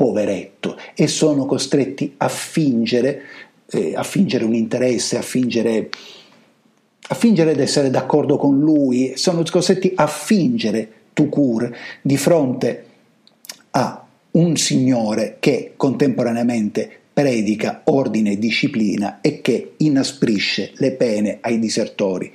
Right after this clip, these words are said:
di una guerra senza senso, che lui ha in larga parte provocata, lui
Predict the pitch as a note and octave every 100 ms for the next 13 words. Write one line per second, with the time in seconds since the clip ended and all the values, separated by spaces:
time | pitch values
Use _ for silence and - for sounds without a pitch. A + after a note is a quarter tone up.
0 | - - C3 A2 G#2 G#2+ - - - B2+
1 | A2 C3+ - G2+ F2+ F#2 - - - -
2 | - - _ _ - D3+ A#2+ - - -
3 | _ _ _ _ _ _ _ _ _ _
4 | _ _ - E3 F#3+ F#3+ F3 D3 C3+ B2+
5 | B2+ B2 A#2+ B2 B2 A2 A2+ B2 C3 G#2+
6 | G#2 - A2+ - G#2+ C#3+ C3+ F#2+ G2 G#2+
7 | - C#3 A2 G#2 G#2+ G#2+